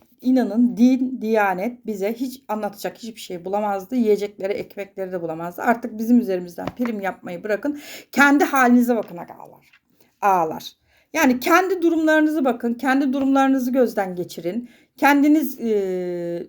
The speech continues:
şey yapın. Yani artık o kadar çok, e, cinsel fantaziye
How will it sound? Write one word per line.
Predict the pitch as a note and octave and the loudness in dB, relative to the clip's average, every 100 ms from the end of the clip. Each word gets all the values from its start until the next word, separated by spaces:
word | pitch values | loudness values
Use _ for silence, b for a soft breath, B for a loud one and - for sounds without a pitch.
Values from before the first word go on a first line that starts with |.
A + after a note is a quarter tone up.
| - | -6
şey | - A3 | 4 6
yapın. | G3 F#3+ F#3+ A#3 B3 b b b | 6 0 -8 -8 -12 b b b
Yani | A#3+ C4 B3+ | 0 0 4
artık | C4 C4 C4 - | 4 4 -2 -8
o | A#3 | -2
kadar | C#4+ D4 D#4 | 2 4 2
çok, | - D4 - b b b | 0 -4 -6 b b b
e, | A3 A3 A3 A3 G#3 - _ _ _ - | 4 6 4 0 -6 -18 _ _ _ -16
cinsel | F#3 B3+ D4 D4 D#4 | 2 4 6 4 0
fantaziye | C#4+ C#4 B3+ C4+ A#3 C#4 C4+ C#4 C4 | 0 0 2 0 0 0 2 2 0